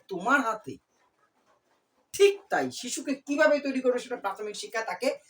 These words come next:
ন্যায় অন্যায় বোধটা শেখাবে। নেক্সট হচ্ছে উচ্চারণ ও বানান। এই ভুলটা আমরা তো আমাদের সবার মধ্যেই থেকে যায় এবং এর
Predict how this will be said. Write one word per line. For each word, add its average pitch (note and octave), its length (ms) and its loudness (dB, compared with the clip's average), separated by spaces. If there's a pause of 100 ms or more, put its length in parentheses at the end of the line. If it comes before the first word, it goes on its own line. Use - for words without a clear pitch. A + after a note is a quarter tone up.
(180)
ন্যায় A#3+ 400 4
অন্যায় G#3+ 400 2
বোধটা C#3 440 0 (520)
শেখাবে। - 460 -8 (420)
নেক্সট B3+ 300 -2
হচ্ছে C4+ 220 -6 (180)
উচ্চারণ C#4+ 720 2 (100)
ও A#3 100 -2
বানান। - 540 -2 (500)
এই C4+ 280 0
ভুলটা B3 480 0
আমরা A3+ 320 4
তো A3+ 400 -2 (1700)
আমাদের G#3 420 2
সবার G3 460 0
মধ্যেই G#3 400 -4
থেকে G3+ 320 -8
যায় G#3 300 0 (300)
এবং G#3 360 -4
এর G3+ 120 -2